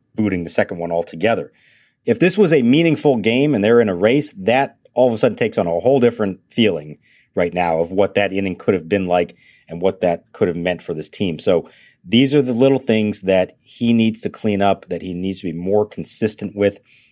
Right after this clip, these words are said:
They're working with him on it. The kid's got all kinds of potential, and you can see there is star power there and a lot of flash, but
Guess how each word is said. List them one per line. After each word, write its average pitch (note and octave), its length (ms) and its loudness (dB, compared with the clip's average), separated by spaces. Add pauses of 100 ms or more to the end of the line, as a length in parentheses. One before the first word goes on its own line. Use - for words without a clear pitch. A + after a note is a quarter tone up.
(140)
They're E2 100 -2
working G#2+ 340 0
with G#2 160 0
him G2+ 160 -2
on G2+ 160 2
it. G2+ 180 -2 (340)
The F#2+ 100 -6
kid's A#2+ 320 -2
got G#2 180 2
all B2+ 300 4
kinds B2+ 260 -2
of - 60 -16
potential, A2 480 -2
and F2+ 100 -2
you F#2+ 80 -6
can F2+ 160 -10
see A2 560 2 (400)
there F#2 320 2
is F#2 420 -2
star B2+ 320 4
power G2+ 380 0
there F#2+ 500 -2 (500)
and E2+ 180 -6
a D#2+ 40 -8
lot G2 220 2
of - 40 -4
flash, - 560 -2 (480)
but F#2 300 2